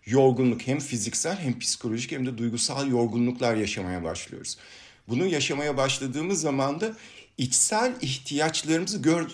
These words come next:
ardı etmeye başlıyoruz. Sağlıklı beslenmeyi bırakıyoruz. İşte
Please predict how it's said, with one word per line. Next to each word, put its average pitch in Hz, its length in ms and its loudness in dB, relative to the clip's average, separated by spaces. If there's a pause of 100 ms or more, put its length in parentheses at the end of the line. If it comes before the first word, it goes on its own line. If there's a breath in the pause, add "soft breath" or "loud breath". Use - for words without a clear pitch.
(160)
ardı 110 300 0
etmeye 104 380 -4
başlıyoruz. 101 540 -2
Sağlıklı 120 560 -2
beslenmeyi 120 580 2
bırakıyoruz. 107 680 -2 (200 loud breath)
İşte 123 420 0